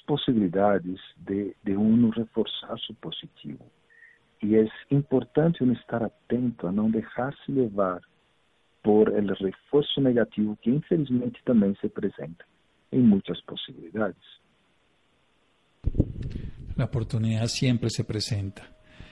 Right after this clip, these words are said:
Speaker 2: Me gusta mucho ese enfoque que siempre da Marcelo, suave, práctico, directo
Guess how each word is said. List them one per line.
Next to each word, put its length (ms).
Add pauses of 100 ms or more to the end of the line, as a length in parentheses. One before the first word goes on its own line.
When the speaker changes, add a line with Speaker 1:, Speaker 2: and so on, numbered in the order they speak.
(180)
Speaker 2:
Me 80
gusta 320
mucho 560
ese 220
enfoque 260
que 120
siempre 340
da 120
Marcelo, 680 (880)
suave, 720 (160)
práctico, 840
directo 840